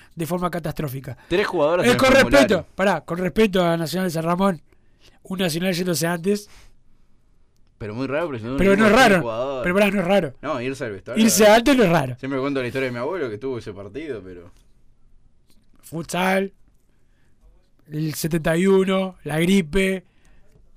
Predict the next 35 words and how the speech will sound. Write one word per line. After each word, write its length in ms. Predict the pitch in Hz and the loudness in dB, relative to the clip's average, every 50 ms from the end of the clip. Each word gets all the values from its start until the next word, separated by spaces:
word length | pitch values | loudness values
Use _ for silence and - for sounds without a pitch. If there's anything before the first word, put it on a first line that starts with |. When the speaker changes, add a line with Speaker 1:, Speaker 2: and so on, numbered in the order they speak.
| _ _ _ _ _ _ _ _ _ - - - | _ _ _ _ _ _ _ _ _ -20 -14 -10
Speaker 1:
No 60 | 151 | -8
le 120 | 156 170 | -4 -2
falta 220 | - 156 151 143 139 | 0 0 -2 -2 -4
nada. 280 | 147 151 139 123 113 - - - - - - - _ - - - - - - - | -6 -8 -8 -8 -10 -14 -18 -20 -20 -20 -20 -20 _ -20 -20 -20 -20 -20 -12 -6
Pero 180 | - 170 202 | 0 4 6
bueno, 320 | 233 240 226 202 170 156 160 | 6 8 6 6 2 0 -2
el 100 | 180 175 165 | -4 -4 0
saludo 300 | 202 214 247 247 233 208 | 2 4 4 6 6 6
para 480 | 214 208 208 202 202 196 196 190 190 190 | 8 8 8 8 8 6 6 6 4 4
las 120 | 196 180 | 2 0
chicas 260 | - - 233 220 208 | 0 0 2 2 4
de 80 | 190 185 | 4 2
Peñarol. 380 | 185 190 185 180 170 156 135 - - - - - - - - - - | 2 0 0 2 0 0 -2 -4 -8 -12 -16 -20 -20 -20 -20 -12 -6
Speaker 2:
Te 180 | 156 170 185 185 | -2 0 2 4
Speaker 1:
Eh, 20 | |
Speaker 2:
mandan 300 | 185 185 180 185 180 180 180 | 4 4 4 4 2 2 0
foto 160 | 151 143 135 | 0 -2 -2
acá 100 | 127 131 | -2 -2
y 40 | 143 | -2
dicen 200 | 147 123 139 127 | -4 -4 -4 -6
que 120 | 117 120 123 | -4 -4 -4
limpie 260 | 131 131 123 127 117 | -4 -4 -4 -6 -8
su 160 | - - 113 | -6 -8 -8
nombre, 260 | 120 127 131 135 131 | -8 -8 -6 -6 -6
que 60 | 120 | -8
es 80 | 110 - | -8 -10
el 80 | 113 113 | -10 -10
equipo 240 | 113 113 104 107 | -8 -10 -10 -10
ganador. 400 | 107 107 104 101 104 101 98 95 92 _ _ _ _ _ _ _ _ _ _ _ _ _ - | -10 -10 -10 -10 -10 -12 -12 -14 -16 _ _ _ _ _ _ _ _ _ _ _ _ _ -6
Speaker 1:
No, 300 | 143 160 180 180 180 175 | -2 2 4 4 4 4
no, 260 | 170 165 151 131 - - _ _ _ _ _ - - | 4 2 0 -2 -4 -10 _ _ _ _ _ -14 -8
que 100 | - 160 | -4 -2
no 80 | 185 | 0
te 140 | 180 185 180 | 0 2 2
mienta. 400 | 180 180 170 151 143 131 110 - | 2 0 0 -2 -4 -6 -10 -12